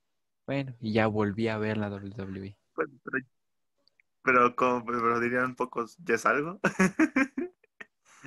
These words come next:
Speaker 2: Bueno, este, creo que no eres el único, amigo. O sea, yo siempre he visto W W E, pero yo me refiero a que cuando Punk se fue, muchos eran así de, "Ah, no, ya, ya se fue el único bueno", aunque todavía estuviera Daniel Bryan,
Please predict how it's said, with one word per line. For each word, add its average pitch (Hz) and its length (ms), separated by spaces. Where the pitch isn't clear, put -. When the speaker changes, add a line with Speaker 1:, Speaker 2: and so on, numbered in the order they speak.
Speaker 2:
Bueno, 135 400
este, 123 520
creo 208 260
que 127 300
no 135 120
eres 165 200
el 113 120
único, 151 300
amigo. 156 300
O 127 80
sea, 123 100
yo 147 360
siempre - 320
he - 20
visto 135 220
W 131 220
W 127 220
E, 110 60
pero 123 140
yo 123 60
me 127 80
refiero 120 300
a 123 80
que 95 240
cuando 107 320
Punk 127 260
se 110 180
fue, 123 380
muchos 123 440
eran 120 200
así 101 240
de, 110 240
"Ah, 151 380
no, 147 200
ya, 147 520
ya 139 160
se 143 160
fue 147 140
el 147 60
único 147 400
bueno", 120 300
aunque 110 300
todavía 135 260
estuviera 123 280
Daniel 123 240
Bryan, 147 380